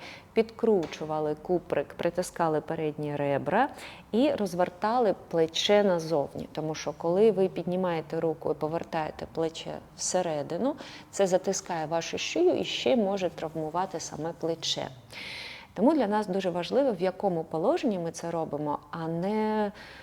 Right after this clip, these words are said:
е, як глибоко і далеко ви йдете. Тобто в нас є така особливість, що якщо ви бачите, що викладач нахиляється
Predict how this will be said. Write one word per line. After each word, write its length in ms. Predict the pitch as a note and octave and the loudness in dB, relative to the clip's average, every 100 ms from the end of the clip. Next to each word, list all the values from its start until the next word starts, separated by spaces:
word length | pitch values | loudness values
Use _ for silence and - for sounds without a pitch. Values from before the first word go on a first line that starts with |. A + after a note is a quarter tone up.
| - - - - - | -20 -20 -20 -20 -10
е, 460 | D#3+ E3 E3 D#3+ D#3+ | -6 -4 -2 -2 0
як 260 | D#3+ F3 D3 | 2 2 0
глибоко 880 | D#3+ F3 B3+ G#3 D#3+ - - C3 - - | 2 4 4 4 0 -2 -2 -2 -2 -6
і 100 | F3 | -4
далеко 560 | D3 F#3+ G3+ F3+ F3 | -2 2 2 0 -2
ви 180 | D#3 D#3 | -4 -4
йдете. 600 | D#3 C#3 E3 B2 - - - - - - - - | -2 -4 -4 -4 -8 -12 -16 -20 -16 -14 -14 -8
Тобто 340 | F3+ F3 - F3 | -4 -2 2 2
в 80 | F#3 | 4
нас 320 | A#3+ C4 - | 2 2 -2
є 100 | E3+ | -2
така 300 | - - C#3+ | -4 -8 -8
особливість, 640 | - D#3 E3 D4 E4+ A3 | -6 -6 0 0 0 -2
що 100 | E3+ | -2
якщо 280 | D#3+ - D#3 | -4 -2 0
ви 100 | E3+ | 2
бачите, 640 | F3 F3+ D3 - - C#3+ | 4 4 2 -4 -6 -6
що 320 | - D3+ D3+ - - F3+ | -2 0 0 -2 -4 0
викладач 760 | F3 - G3 F3+ D3 - - - - - | 0 2 0 2 0 -2 -10 -16 -14 -2
нахиляється 1040 | F3+ G3 A3 G#3 F#3 D#3 - - - - | 0 2 2 2 2 -4 -6 -10 -12 -12